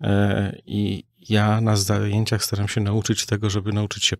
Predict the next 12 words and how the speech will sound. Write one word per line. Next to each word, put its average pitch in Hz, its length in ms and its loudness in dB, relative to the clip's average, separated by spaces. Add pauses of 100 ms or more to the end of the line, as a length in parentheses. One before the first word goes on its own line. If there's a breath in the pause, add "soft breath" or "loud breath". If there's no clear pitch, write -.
patrzeć - 440 0
na 113 100 2
zdjęcia, 113 640 0 (800 loud breath)
żebyśmy 104 560 2
je 107 120 2
byli 104 220 0
w 98 80 -4
stanie 107 340 0
ocenić, 113 720 2 (680 loud breath)
e, 110 460 2
i 107 140 0
żeby 113 460 0